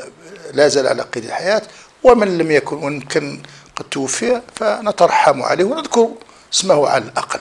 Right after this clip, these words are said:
نذكر اسمه أنه مر من هذه، هذه الدار وأعطى ما أمكنه أن يعطيه على منصة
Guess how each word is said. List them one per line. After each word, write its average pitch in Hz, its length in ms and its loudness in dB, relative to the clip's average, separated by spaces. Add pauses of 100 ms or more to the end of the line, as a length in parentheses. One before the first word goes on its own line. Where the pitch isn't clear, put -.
(140)
نذكر 151 360 -2
اسمه 147 380 -6
أنه 135 160 -6
مر 143 320 0
من 127 140 -8
هذه، 123 400 -10 (720)
هذه 120 320 -4
الدار 165 460 6 (400)
وأعطى 196 520 6
ما 170 200 4
أمكنه 147 460 -2
أن 139 80 -8
يعطيه 131 540 -6
على 226 260 4
منصة 208 460 6